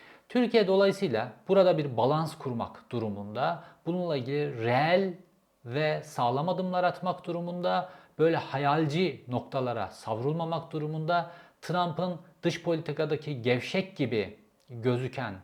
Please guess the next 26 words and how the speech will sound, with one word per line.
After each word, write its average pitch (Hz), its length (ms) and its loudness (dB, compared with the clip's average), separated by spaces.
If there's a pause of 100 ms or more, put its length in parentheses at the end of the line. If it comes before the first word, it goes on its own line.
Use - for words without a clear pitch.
(100)
tutumu 151 360 -4
nedeniyle 120 640 -2 (280)
bunu 170 180 -2
Tayyip 151 260 2
Erdoğan 143 440 -2
bir 160 120 -6 (100)
avantaja 143 560 4
dönüştürürüm, 113 800 -4
istediğimi 147 500 -4
yaparım 131 460 -4
bölgede 117 320 -6
şeklinde 113 540 -10
bir 107 80 -10
tutum 139 300 -8
içerisine 113 420 -10
girirse 160 640 0 (340)
hiç - 460 -4
beklemediği 147 680 -2
sonuçlarla 139 680 -6
karşı - 360 -8
karşıya 151 380 -8
kalabilir. 101 800 -6
Ama 151 500 2 (840)
Türkiye'nin 160 400 -2
yakın 139 380 -4
dönemde 113 580 -4